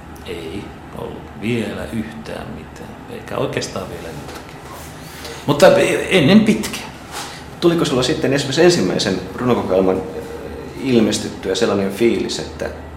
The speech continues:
Speaker 2: maailma on mun? Tai voi myös ilmaista kauniimmin, nousiko kehuista kusi päähän?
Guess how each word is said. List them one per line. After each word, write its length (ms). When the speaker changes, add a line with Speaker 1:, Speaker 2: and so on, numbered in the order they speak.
Speaker 2:
maailma 420
on 140
mun? 400
Tai 100
voi 100
myös 160
ilmaista 300
kauniimmin, 720
nousiko 300
kehuista 460
kusi 240
päähän? 460